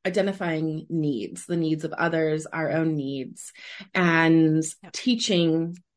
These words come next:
Speaker 1: us and children how to work together so that everybody's needs are being met in creative ways, as opposed to using kind of more traditional approaches to, to discipline to kind of get the obedience and control that many parents are seeking when, or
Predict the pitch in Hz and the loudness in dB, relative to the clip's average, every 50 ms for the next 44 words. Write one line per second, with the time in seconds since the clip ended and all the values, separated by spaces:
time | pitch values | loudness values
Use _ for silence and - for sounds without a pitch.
0 | _ 175 170 151 165 202 - - - 185 180 165 170 175 - - - - 208 175 | _ 2 4 4 4 2 0 -4 -4 -2 0 0 0 -2 -4 -6 -2 2 2 2
1 | 175 175 165 160 170 - 180 165 165 175 160 170 160 160 - - 180 175 151 147 | 4 2 0 0 0 -2 0 0 0 0 0 -2 -4 -4 -4 -6 -4 -2 -2 -2
2 | 151 151 - 175 165 - - 160 160 156 151 160 156 156 147 147 147 147 143 143 | -2 -4 -4 -4 -4 -2 -2 -4 -4 -2 -2 -2 -2 -2 -2 -2 -2 -2 -2 -2
3 | 139 147 139 - - 131 120 127 110 98 78 - - - - - 131 151 151 156 | -2 -4 -6 -6 -6 -6 -6 -6 -6 -4 -4 -4 -6 -6 -8 -6 -4 -4 -4 -4
4 | - 160 156 160 156 151 147 143 147 - - - - - - - - - 190 185 | -2 0 4 4 4 4 4 0 -2 -4 -6 -6 -6 -8 -12 -6 0 2 2 4
5 | 185 185 180 - - 180 170 165 - - 180 160 - - 160 165 165 165 156 160 | 4 2 0 0 0 2 2 2 -2 -6 -10 -10 -8 -4 2 4 4 4 4 4
6 | 170 156 151 151 147 151 151 151 151 - 381 381 302 247 226 190 185 185 - 214 | 4 4 4 4 2 2 0 -2 -4 -2 -2 -2 0 2 2 2 2 0 0 -2
7 | 196 175 180 170 170 - - 196 180 160 160 156 151 - - 170 147 147 - 151 | -2 0 0 0 -2 -2 -2 -2 0 0 0 0 -2 -2 -2 -2 -2 0 -2 -4
8 | 131 - - - 175 156 147 143 - - - - 175 156 - - 156 151 - 160 | -6 -6 -4 -2 0 2 2 2 0 -2 -4 -6 -6 -4 -2 -2 -2 0 0 -2
9 | 151 - - 165 143 127 131 131 131 - - 147 131 139 151 - - 147 - - | -4 -2 -4 -4 -2 -2 -2 -4 -6 -6 -4 -4 -4 -4 -4 -2 0 0 0 0
10 | - 147 147 143 143 143 147 147 143 139 139 135 143 - 151 147 147 156 139 135 | 0 0 0 0 0 0 0 2 2 0 -2 -4 -4 -4 -6 -4 -4 -4 -6 -6
11 | - - 139 135 131 127 - - - - - - - - 156 - 170 160 156 151 | -6 -6 -4 -4 -4 -4 -6 -8 -14 -18 -18 -6 -2 0 2 4 4 4 4 2
12 | 151 - - 139 131 127 123 - - - - - - - - 156 151 151 - - | 0 -4 -6 -4 -4 -4 -4 -6 -10 -12 -12 -12 -10 -4 -2 -2 -2 -2 -2 -2
13 | 196 180 - - 135 139 131 127 139 123 170 170 165 156 151 151 147 - - - | -2 -2 0 0 0 0 2 0 0 -2 -2 0 0 2 2 2 0 0 2 2
14 | 165 160 147 156 156 - | 2 4 2 2 -2 -4